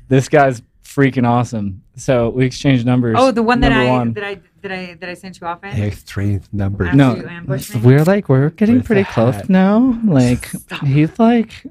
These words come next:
Speaker 1: no, no, but actually he's super not cool with that. <laughs> So
Speaker 2: <laughs>
Speaker 1: don't, if you're watching, which you're probably not, but if you are, you're an awesome man.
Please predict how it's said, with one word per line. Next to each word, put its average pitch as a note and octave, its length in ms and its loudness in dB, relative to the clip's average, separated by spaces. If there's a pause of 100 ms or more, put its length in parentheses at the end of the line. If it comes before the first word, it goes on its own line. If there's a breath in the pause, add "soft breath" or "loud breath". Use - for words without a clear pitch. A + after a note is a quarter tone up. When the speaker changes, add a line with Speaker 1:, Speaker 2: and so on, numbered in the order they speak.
Speaker 1:
no, C#3+ 320 4
no, A#2+ 160 2
but A2+ 140 0
actually B2+ 340 2
he's B2 180 0
super B2 300 0
not G#2+ 240 0
cool A2 160 -4
with G2 120 -6
that. E3 540 2
<laughs> - 20 -
So D3 280 2
Speaker 2:
<laughs> A#2+ 80 -12
Speaker 1:
don't, C#3 240 -2 (280 loud breath)
if B2+ 140 0
you're C#3 120 2
watching, C3+ 520 2
which A#2 140 -4
you're B2 80 0
probably B2 340 2
not, G#2 240 -2
but A#2 140 4
if A2+ 120 -4
you B2+ 140 2
are, A#2 160 2
you're A#2+ 220 0
an B2 80 2
awesome A#2+ 300 0
man. A2 300 0